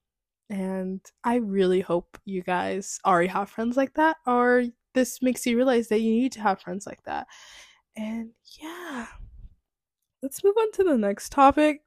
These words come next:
<laughs> Um, the next topic is being more comfortable with living in New York City. Don't worry, guys, we have two more topics after this, and then you guys can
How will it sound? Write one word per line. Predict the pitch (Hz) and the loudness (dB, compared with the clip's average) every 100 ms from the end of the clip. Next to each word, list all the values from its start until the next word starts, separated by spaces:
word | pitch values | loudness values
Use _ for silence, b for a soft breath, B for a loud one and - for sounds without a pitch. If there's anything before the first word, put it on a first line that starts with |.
| - | 6
<laughs> | 392 - - 440 - _ B B B B B B - | 8 8 12 10 10 _ B B B B B B 6
Um, | 302 294 277 254 - | 10 10 8 2 6
the | 277 269 254 254 254 | 10 12 12 10 6
next | 294 359 - | 4 2 4
topic | 349 339 320 | 6 6 4
is | - 269 240 | 4 2 2
being | 220 262 320 349 | -2 2 4 6
more | 330 302 | 4 4
comfortable | - 247 247 - 262 254 262 - - | 0 -2 -2 0 4 6 6 4 -2
with | 233 | -4
living | 233 226 247 269 247 | 0 2 4 2 2
in | 240 214 | 0 2
New | |
York | 214 208 | 2 0
City. | - 208 214 214 | -2 -4 -4 -4
Don't | 247 285 | 0 6
worry, | 302 294 | 8 8
guys, | 226 214 226 - | 8 6 4 0
we | 226 | 2
have | 240 226 | 2 0
two | - 254 | -4 2
more | 277 | 2
topics | - 214 - 208 - | 4 0 2 -4 -4
after | 196 - | -4 -4
this, | 196 196 - | -2 -2 -4
and | - 214 | -4 0
then | 202 202 | 2 2
you | 202 202 | 0 2
guys | 202 196 202 | 2 2 -2
can | - - 202 | -6 -2 -2